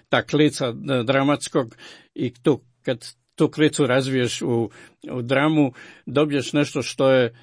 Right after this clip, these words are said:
naše, e, e, prepoznatljivo, ko-, da, koje u sebi nosi duh i, i, i prispodobu, o, e, e, h-, hrvatskog, hrvatskog osjećanja, o, e, i, i,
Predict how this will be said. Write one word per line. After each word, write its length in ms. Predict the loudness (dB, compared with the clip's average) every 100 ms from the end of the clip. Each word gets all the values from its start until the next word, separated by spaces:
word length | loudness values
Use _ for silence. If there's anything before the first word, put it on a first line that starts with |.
| _
naše, 420 | 0 0 0 -2 -4
e, 140 | -6 -10 -10
e, 540 | -6 -4 -4 -2 -2 -2
prepoznatljivo, 1000 | -2 -2 -2 0 0 0 -4 -4 -4 -6 -8
ko-, 320 | -10 -8 -6
da, 160 | -4 -2 -4 -8 -10 -12 -4
koje 140 | -2
u 60 | 0
sebi 260 | 0 0 0
nosi 260 | -2 -4 -8 -12 -14 -6
duh 340 | 2 2 2 -12 -20 -20 -20 -6
i, 100 | -2
i, 580 | -2 -2 -2 0 0 -2 -6 -8 -8 -8
i 220 | -6 -2
prispodobu, 720 | -2 -2 -2 0 0 0 -4 -6 -16 -8
o, 80 | -2
e, 40 | 0 0 -2 -2 -2 -2 -2 0 -2 -2 -4 -6 -10
e, 60 | -12 -14
h-, 140 | -8 -6 0
hrvatskog, 540 | 0 0 -4 -6 -6 -8 -20 -20 _
hrvatskog 480 | -2 0 0 -2 -2
osjećanja, 720 | -2 -4 -4 -2 0 0 -4 -6 -20 -20 -20 _ -10
o, 60 | -6
e, 1120 | -4 -2 -4 -8 -8 -6 -6 -6 -6 -8 -4
i, 100 | -4
i, 220 | -2 -2